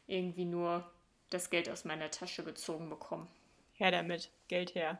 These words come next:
Speaker 2: los. Ja, ich fand bei mir heute witzig, dass die Brustfrau gesagt hat, dass wohl eine Zahnarztklinik oder hier so ein, so ein Zahnarzt hier um die Ecke wohl zugemacht hätte und seitdem halt sehr viele Patienten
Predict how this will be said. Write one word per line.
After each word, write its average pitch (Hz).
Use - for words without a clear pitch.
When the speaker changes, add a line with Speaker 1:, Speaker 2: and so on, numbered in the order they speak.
Speaker 2:
los. 156
Ja, 180
ich 190
fand 214
bei 190
mir 185
heute 196
witzig, 185
dass 185
die 180
Brustfrau 185
gesagt 180
hat, 175
dass 170
wohl 185
eine 185
Zahnarztklinik 196
oder 156
hier 156
so 156
ein, 147
so 147
ein 151
Zahnarzt 170
hier 160
um 170
die 165
Ecke 190
wohl 175
zugemacht 226
hätte 226
und 202
seitdem 190
halt 185
sehr 185
viele 190
Patienten 185